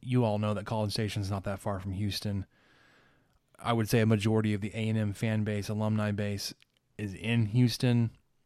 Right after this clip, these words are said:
Um, this should be a sold-out bowl game, and it'd be probably one of the mo-, best,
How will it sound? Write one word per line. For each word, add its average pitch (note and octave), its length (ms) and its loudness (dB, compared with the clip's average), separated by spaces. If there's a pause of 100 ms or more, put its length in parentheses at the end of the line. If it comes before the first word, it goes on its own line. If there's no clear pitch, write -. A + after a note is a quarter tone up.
(440)
Um, C2+ 400 -8
this B2 200 0
should B2 120 0
be A2+ 100 0
a G2 60 -2
sold-out G#2+ 540 2
bowl G2+ 200 0
game, G2+ 320 -2
and G2 80 -4
it'd G2 80 -8
be A2+ 120 -2 (140)
probably A#2 220 0
one A2+ 100 4
of - 20 4
the G#2+ 60 4
mo-, G#2+ 300 -2 (1080)
best, B2 480 2